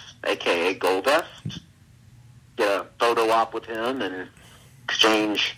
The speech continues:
a few words before, you know, he had to move on to others. But,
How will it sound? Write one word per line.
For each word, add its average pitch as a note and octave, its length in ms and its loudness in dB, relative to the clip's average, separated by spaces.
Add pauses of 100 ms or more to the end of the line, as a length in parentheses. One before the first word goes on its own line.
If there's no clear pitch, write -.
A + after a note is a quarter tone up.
a - 60 0
few D#3 200 -6
words G2+ 440 2
before, F#2+ 540 0
you G#2 80 -2
know, F#2+ 160 2
he G2 100 -2
had F#2+ 180 2
to F#2 80 -6
move G2 200 -2
on F2+ 280 2
to E2+ 300 -4 (640)
others. F#2 580 0
But, D#2+ 240 0